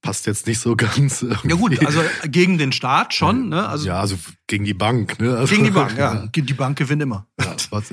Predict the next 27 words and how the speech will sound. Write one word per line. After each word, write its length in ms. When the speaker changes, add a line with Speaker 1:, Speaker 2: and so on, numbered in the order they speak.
Speaker 1:
aber 280
sag 400
mal, 120
was, 160
was 200
wollen 160
die 60
mit 180
dem 120
Geld 300
machen? 360
Einfach, 400
also 260
jetzt 200
aus 220
ei-, 240
aus 180
eigenen 380
Zwecken? 380
Also 200
wie 80
gesagt, 300
ich 60
steck 220
in 60
dieser 220
Story 500